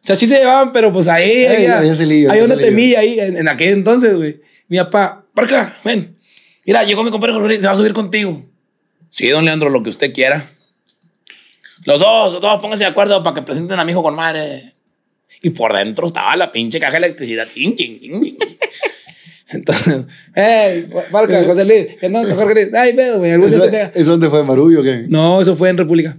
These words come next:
Speaker 2: En República.
Speaker 1: Este, y digo, "Eh, güey, algún día te va a tener que contar". Entonces, <laughs> mi papá le valía madre, "No,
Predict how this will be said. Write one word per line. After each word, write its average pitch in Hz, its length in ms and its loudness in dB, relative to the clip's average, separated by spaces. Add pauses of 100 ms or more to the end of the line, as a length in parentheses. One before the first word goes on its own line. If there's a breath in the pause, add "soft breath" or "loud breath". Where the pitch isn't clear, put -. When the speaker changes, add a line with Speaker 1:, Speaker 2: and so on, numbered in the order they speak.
Speaker 2:
En 156 120 -4
República. 117 420 -6 (220)
Speaker 1:
Este, 143 580 -2 (380 soft breath)
y - 80 0
digo, 156 120 4
"Eh, 226 180 4
güey, 226 120 0
algún 220 160 -4
día 247 100 -4
te 240 140 -4
va 220 80 0
a 208 60 -4
tener 196 200 -4
que 208 140 -10
contar". - 340 -18 (520 loud breath)
Entonces, 165 440 0
<laughs> 165 440 -2
mi 175 80 0
papá - 340 -4
le 135 80 0
valía 120 180 -2
madre, 110 300 -12
"No, 143 60 -14